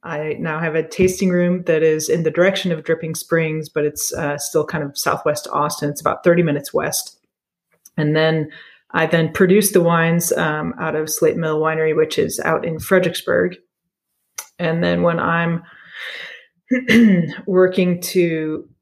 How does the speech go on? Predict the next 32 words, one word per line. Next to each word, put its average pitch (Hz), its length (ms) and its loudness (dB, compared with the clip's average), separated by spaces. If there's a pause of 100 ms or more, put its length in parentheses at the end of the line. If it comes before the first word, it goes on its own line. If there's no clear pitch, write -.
mm, 175 560 -2
you 180 160 -4
know, 165 200 -4 (320)
uh, - 300 -16 (220)
do 214 120 4
market 190 400 4
visits 180 380 2
and 175 180 -2
things, 196 500 -2
I'm 156 420 -8 (560)
in 170 140 -2
every 165 600 -2 (120)
city 180 340 4
center 180 500 2
and 160 240 -2
some 160 640 -4
places 160 400 -4
in 156 100 -6
between, 160 560 -6 (200)
lots 156 280 -6
of 160 100 -4
events 156 420 0
that 147 120 2
are 147 400 0
all 156 220 -2
over. 170 420 0 (880)
And 165 280 -2
then 175 360 2
during 175 240 0
harvest, 185 500 0
it's - 400 -4 (680)
everywhere 170 880 4